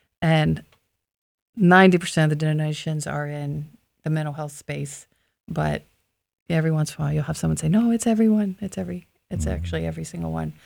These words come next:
Speaker 1: But yeah, there's, we're seeing more, uh, in, across all of the states, because I get the beauty of traveling and meeting
Speaker 2: Yeah.
Speaker 1: with these, you know, folks that are trying to make a difference there. But yeah, they, uh, it, they're starting to get it that, yeah, we gotta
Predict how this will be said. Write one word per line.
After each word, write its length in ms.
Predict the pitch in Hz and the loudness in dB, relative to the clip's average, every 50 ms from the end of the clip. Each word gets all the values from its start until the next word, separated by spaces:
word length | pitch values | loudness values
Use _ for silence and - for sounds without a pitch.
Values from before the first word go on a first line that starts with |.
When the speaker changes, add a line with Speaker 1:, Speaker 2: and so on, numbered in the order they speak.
| - _ _ _ | -20 _ _ _
Speaker 1:
But 100 | - 180 | 2 4
yeah, 200 | 175 160 156 147 - - | 4 4 2 0 -2 -2
there's, 300 | 175 175 170 170 - - - 180 175 | 0 0 0 -2 -4 -6 -6 -6 -6
we're 200 | - - 202 208 | -2 0 2 2
seeing 480 | 208 - 220 202 190 175 175 170 180 185 - | 2 4 4 4 4 4 4 2 0 -2 -2
more, 500 | 180 170 170 170 165 160 156 160 151 - _ _ _ _ _ _ _ - - | 0 2 2 2 2 2 2 0 -4 -8 _ _ _ _ _ _ _ -12 -10
uh, 300 | 156 151 156 156 - - - - _ _ | -8 -6 -4 -4 -4 -6 -8 -12 _ _
in, 140 | - 185 190 | 0 2 2
across 480 | - - 185 185 - 202 190 185 - - - _ - | 2 0 -2 2 4 6 6 6 4 -2 -10 _ 0
all 260 | 175 175 180 180 175 | 4 6 6 6 6
of 140 | 170 165 165 | 4 2 0
the 80 | 170 | -2
states, 340 | 160 - - 160 156 151 - - | -2 0 0 0 0 0 -4 -6
because 280 | - - - 156 - | -6 -4 -4 -2 -2
I 60 | 156 | -2
get 120 | 156 160 160 | -2 -2 -4
the 60 | 160 | -4
beauty 300 | 156 160 160 156 156 156 | -2 0 0 2 2 2
of 80 | 151 147 | 0 0
traveling 520 | - - 151 156 156 151 156 156 151 151 | 2 2 2 2 2 2 2 4 4 4
and 140 | 151 147 156 - - - - - 92 92 | 4 2 0 -2 -8 -14 -18 -16 -6 0
meeting 280 | 170 165 160 160 160 160 | 2 2 4 4 4 2
Speaker 2:
Yeah. 60 | 160 | 2
Speaker 1:
with 140 | - - - | 0 0 0
these, 260 | 175 160 156 160 - | 0 -2 0 0 -2
you 40 | 160 | -2
know, 140 | 160 160 160 165 - - | 0 0 -2 -4 -4 0
folks 320 | - 160 160 165 - - | 0 0 0 0 -2 -2
that 100 | 165 165 | -2 -2
are 80 | 156 151 | -2 -2
trying 220 | - - 165 160 | -2 0 0 2
to 60 | 160 | 2
make 200 | 156 156 156 - | 2 0 0 -2
a 40 | 156 | -4
difference 360 | 151 156 151 - 156 151 - | -4 -4 -4 -4 -6 -6 -6
there. 240 | - 160 160 156 151 | -4 -4 -4 -4 -4
But 200 | 151 180 - - _ _ | -6 -8 -10 -10 _ _
yeah, 240 | - 170 165 156 151 156 _ | -2 -2 -2 -2 -4 -8 _
they, 220 | - 160 160 156 156 | -4 -4 -2 -2 -4
uh, 200 | 156 156 160 - - - _ _ _ _ _ _ _ _ _ _ _ _ _ - | -4 -8 -8 -10 -14 -20 _ _ _ _ _ _ _ _ _ _ _ _ _ -8
it, 140 | - - | -6 0
they're 120 | - 196 185 | 0 2 2
starting 380 | - - 190 175 165 160 156 | 4 6 6 6 6 4 2
to 60 | 156 151 | 0 0
get 200 | 160 151 147 151 | 0 -2 -2 -2
it 160 | 156 151 - | -4 -4 -6
that, 160 | 160 - - | -8 -8 -6
yeah, 160 | - 151 147 143 | -6 -6 -6 -4
we 140 | 143 156 | -4 -4
gotta 280 | 151 156 151 147 147 | -2 -2 -2 -2 -4